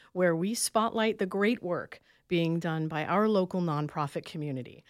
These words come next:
Our featured nonprofit today is Children's Institute, building a socially just and equitable future for kids.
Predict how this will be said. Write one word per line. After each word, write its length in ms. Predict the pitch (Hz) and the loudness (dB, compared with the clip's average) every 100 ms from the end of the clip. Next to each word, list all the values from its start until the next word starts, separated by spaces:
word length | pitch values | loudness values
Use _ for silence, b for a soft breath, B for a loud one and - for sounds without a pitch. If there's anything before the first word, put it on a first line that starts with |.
| b b b | b b b
Our 140 | 160 | 0
featured 380 | 160 214 - 196 | 2 -2 0 2
nonprofit 560 | 190 190 190 190 196 190 | 2 0 2 0 0 -8
today 400 | 196 170 170 269 | -4 -2 0 0
is 180 | 185 175 | -4 -4
Children's 640 | - - 185 196 196 185 - | -4 -4 -4 -4 -6 -6 -6
Institute, 680 | 175 165 - 185 214 277 - b b b | -6 -6 -6 -6 -6 -8 -10 b b b
building 320 | 180 180 170 | 0 0 2
a 100 | 165 | 0
socially 600 | 160 - 294 311 339 285 | 0 0 0 2 0 -2
just 460 | 247 233 240 - - | 0 2 0 0 -6
and 160 | 190 175 - | -4 -6 -2
equitable 540 | 214 - 254 233 220 | -4 -2 -2 2 2
future 600 | 220 - 180 - 175 175 - | 2 -4 -6 -4 -4 -4 -10
for 240 | - 175 | -8 -6
kids. 540 | 160 170 139 - - | -6 -10 -12 -12 -16